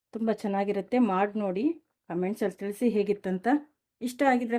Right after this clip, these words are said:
ಫ್ರೆಂಡ್ಸ್, ರಿಲೇಟಿವ್ಸ್ಗೆ ಶೇರ್ ಮಾಡಿ ವಿಡಿಯೋವನ್ನು. ಈಗ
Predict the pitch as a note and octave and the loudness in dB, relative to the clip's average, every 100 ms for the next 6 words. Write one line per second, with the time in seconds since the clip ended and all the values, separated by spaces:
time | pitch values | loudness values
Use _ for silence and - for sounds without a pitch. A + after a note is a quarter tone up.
0 | A#3+ B3+ B3 A3+ A#3 A3+ G#3+ - B3 D4 | 0 0 0 -2 -2 -2 -4 -6 -2 0
1 | B3+ F#3+ E3+ E3+ F3 F3+ F3+ G#3 B3 B3 | 0 -2 -4 -6 -4 -2 -2 -4 -6 -10
2 | _ _ _ _ _ _ _ _ _ _ | _ _ _ _ _ _ _ _ _ _
3 | _ _ _ _ _ _ _ _ - | _ _ _ _ _ _ _ _ -4